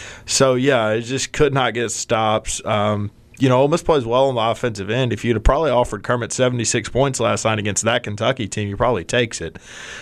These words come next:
So, yeah, it's funny. Ole Miss has covered three games in a row, but yet they're oh and three in all three games.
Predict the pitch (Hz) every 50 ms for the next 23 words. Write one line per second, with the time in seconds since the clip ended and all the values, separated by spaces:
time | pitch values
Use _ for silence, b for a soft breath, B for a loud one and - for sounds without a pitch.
0 | B B B - - 135 135 131 131 143 151 127 - 143 - - - 131 131 127
1 | 120 123 123 127 127 123 - - 117 107 - - 131 135 127 117 113 113 107 -
2 | - 123 123 117 123 120 120 113 104 104 110 117 127 123 113 107 110 95 113 113
3 | 104 87 113 113 107 110 113 113 110 104 107 - 117 110 104 101 101 107 107 101
4 | - 107 95 92 98 95 90 87 85 - -